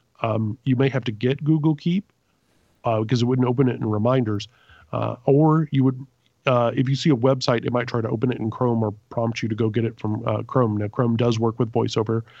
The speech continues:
So does Google Keep. It's just not something you're used to. Uh, but that stays within the Google ecosystem. That too may change. This is, again, out of the box,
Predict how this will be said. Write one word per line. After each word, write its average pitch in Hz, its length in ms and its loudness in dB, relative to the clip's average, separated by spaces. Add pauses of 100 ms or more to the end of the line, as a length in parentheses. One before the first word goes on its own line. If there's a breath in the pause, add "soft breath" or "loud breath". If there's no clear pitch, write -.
(140 loud breath)
So 170 140 4
does 160 140 4
Google 117 300 2
Keep. 113 280 -2 (120)
It's 117 160 -4
just 151 240 2
not 139 200 2
something 143 240 0
you're 107 180 -2
used 120 400 0
to. - 240 -8 (760)
Uh, 110 160 -2
but 117 200 0
that 120 220 0
stays 120 260 0
within 117 240 -2
the 113 80 0
Google 107 340 0
ecosystem. 113 720 -2
That 147 240 2
too 254 200 6
may 131 180 2
change. 107 560 -8
This 131 180 0
is, 143 160 2 (300 loud breath)
again, 135 460 2 (100)
out 131 160 0
of 156 80 2
the 156 60 4
box, 131 680 -2